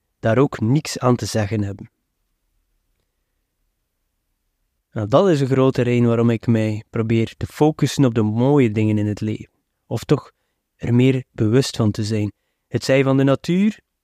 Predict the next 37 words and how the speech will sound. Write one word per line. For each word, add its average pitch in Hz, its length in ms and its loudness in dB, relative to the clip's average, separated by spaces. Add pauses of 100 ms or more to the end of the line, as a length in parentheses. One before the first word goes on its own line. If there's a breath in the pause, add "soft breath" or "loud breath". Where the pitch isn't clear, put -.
(240)
of 139 180 -8
de 135 100 2
mooie 190 400 4
kanten 151 400 0
van 123 160 2
de 107 80 0
mens, 101 480 -4 (240)
want - 180 -4
die 165 120 0
zijn 170 240 4
er 113 160 2
ook, - 280 -10 (400)
het - 180 -8
individu. 117 680 0 (840)
En 123 180 -2
ik 170 140 2
probeer 139 360 2
zelf 131 220 2
ook 143 280 -6
meer 123 400 0
positiviteit 117 840 -2
in 123 120 -2
de 117 80 0
wereld 123 360 0
te - 80 -14
sturen, 143 540 -4 (420)
maar 123 140 -6
af 151 140 2
en 151 100 0
toe 156 140 0
moet 151 140 4
je 147 100 2
ook 143 180 0
de 143 80 -4
andere 139 380 0
kant 107 260 -2
belichten. 101 500 -8